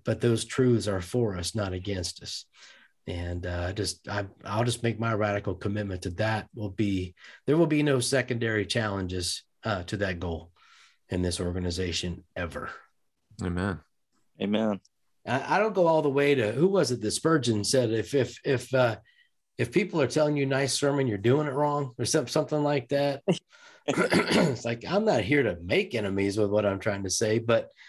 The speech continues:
Speaker 1: the gospel clearly presented does, does not always feel great. When you
Speaker 2: Mm-hmm.
Speaker 1: are called in by Jesus, I feel like that's kinda like being called into the principal's office. <laughs> You know it's gonna be a challenge,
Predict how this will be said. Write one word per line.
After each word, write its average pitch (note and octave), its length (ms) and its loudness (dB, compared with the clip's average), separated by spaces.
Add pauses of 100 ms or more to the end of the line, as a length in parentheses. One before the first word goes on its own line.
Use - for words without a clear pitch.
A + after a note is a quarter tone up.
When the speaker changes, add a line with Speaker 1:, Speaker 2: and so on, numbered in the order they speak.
(180)
Speaker 1:
the G#2+ 100 -2
gospel B2 480 0
clearly C#3 380 2
presented A2 880 -2
does, G2 480 -2 (480)
does A#2 220 0
not C#3 280 0
always B2 640 2
feel A#2 340 2
great. F#2+ 560 -4 (440)
When G#2 220 0
you A2+ 140 4
Speaker 2:
Mm-hmm. - 140 -8
Speaker 1:
are C#3+ 220 2
called C3+ 480 0
in B2+ 260 2
by A#2+ 200 0
Jesus, C3+ 600 -2 (420)
I A#2 100 0
feel A#2+ 220 -2
like G#2+ 220 -4 (100)
that's A2+ 200 -2
kinda A2+ 160 0
like F#2 120 -4
being F#2 200 -4
called G#2 280 -2
into F#2+ 160 -2
the F2+ 80 -4
principal's F#2 480 -6
office. F2+ 420 -6 (320)
<laughs> - 360 -18
You F3+ 140 4
know F#3+ 240 4
it's C3 160 2
gonna B2+ 360 0
be A2+ 180 2
a G#2 80 2
challenge, - 840 -2